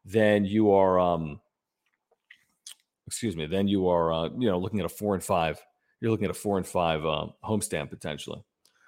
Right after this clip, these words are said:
or road trip. Sorry, I'm trying to do two things at once right now. Hold on one second, guys. I'm trying to, I gotta do something really quickly in YouTube. Appreciate you guys hanging out.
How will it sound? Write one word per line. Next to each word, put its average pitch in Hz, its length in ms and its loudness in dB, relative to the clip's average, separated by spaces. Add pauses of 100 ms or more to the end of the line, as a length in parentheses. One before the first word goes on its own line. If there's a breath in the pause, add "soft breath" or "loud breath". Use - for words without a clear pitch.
or 107 120 0
road 113 200 8
trip. - 280 -4 (200)
Sorry, 78 260 -2
I'm 80 80 -4
trying 95 200 -4
to 85 100 -4
do 78 60 -10
two 92 160 -6
things 85 200 -8
at 82 80 -6
once 82 240 -4
right 71 120 -4
now. 78 160 -6 (340 soft breath)
Hold 156 120 2
on 120 140 6
one 123 300 4
second, 95 540 2
guys. 80 300 0
I'm 90 80 -10
trying 101 240 -2
to, 85 60 -6
I 95 40 -8
gotta 90 140 -2
do 85 140 -6
something 85 260 -8
really 98 280 -2
quickly 95 720 -2
in 85 340 0 (280)
YouTube. 92 560 -2
Appreciate 123 480 6
you 107 60 0
guys 107 280 6
hanging 104 300 4
out. 90 280 4